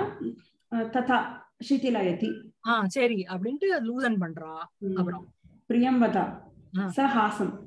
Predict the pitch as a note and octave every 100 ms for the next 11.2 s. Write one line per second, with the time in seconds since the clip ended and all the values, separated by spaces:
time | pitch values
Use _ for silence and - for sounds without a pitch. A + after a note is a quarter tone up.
0 | - - - G3 G#3+ F3+ - G#3 - D#4+
1 | C4+ C4 D4 - G3+ G#3 C4+ D4+ D#4+ D#4+
2 | A#3 A#3 - C4+ C#4 C#4 B3 - C4+ B3+
3 | A#3 A#3+ E4+ - - - G3 A3 A#3 C#4+
4 | C#4+ C4+ C#4 D#4+ D4 G3 G3+ G#3+ C#4 C#4+
5 | D4+ D#4+ - A3+ - C4 C4+ B3+ G#3 A3+
6 | - G3 D#3 - _ _ _ _ - G3
7 | G#3 A3+ D#4 F4 D#4 D4+ C#4+ C4+ C4 B3
8 | A3+ A3+ - A3 - A3+ B3+ B3+ B3+ A3+
9 | A#3 A3+ A3+ G#3 G#3 - - F3+ A#3 A#3+
10 | A#3+ A3+ B3 C#4+ A3 F#3+ A3+ A#3+ C#4+ C#4+
11 | A3